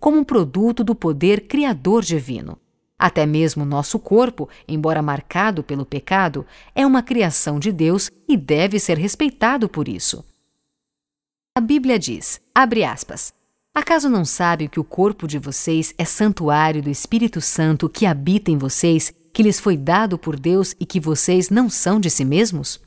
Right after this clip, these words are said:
Fecha aspas. A ideia de que nosso corpo é mau, em contraste com uma alma pura e eterna presa ao corpo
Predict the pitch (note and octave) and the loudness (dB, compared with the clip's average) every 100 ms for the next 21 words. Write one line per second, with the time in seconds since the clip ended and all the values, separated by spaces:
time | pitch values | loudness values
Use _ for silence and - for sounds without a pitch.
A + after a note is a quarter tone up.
0 | _ _ - - B3+ B3 F#3 - - - | _ _ -20 -2 0 0 0 -2 -6 -6
1 | - - _ _ _ _ _ _ _ _ | -6 -8 _ _ _ _ _ _ _ _
2 | _ _ _ _ - D4+ F3+ F#3+ G#3 D#3+ | _ _ _ _ -2 0 2 2 2 0
3 | D#3 D#3+ E3+ - D#3 F3 F3+ - - D#3 | -2 -2 -2 -4 -4 -2 -2 -4 -6 -4
4 | C#3 D#3+ G3 E3+ D#3+ D3 C#3 C3 D#3+ F#3+ | 0 2 2 0 -4 -6 -6 -4 0 0
5 | G3 - - E3 D#3+ D3+ E3+ D#3 - G3+ | 0 -4 -2 0 2 0 0 -2 -4 -4
6 | B3 G#3 C#3+ C3+ F3+ F3 D3 C#3 - G3 | -2 0 -2 0 2 2 -2 -6 -2 2
7 | A#3 D#3+ C#3+ - G3 G3+ E3 E3 | 2 2 -4 0 2 2 0 -8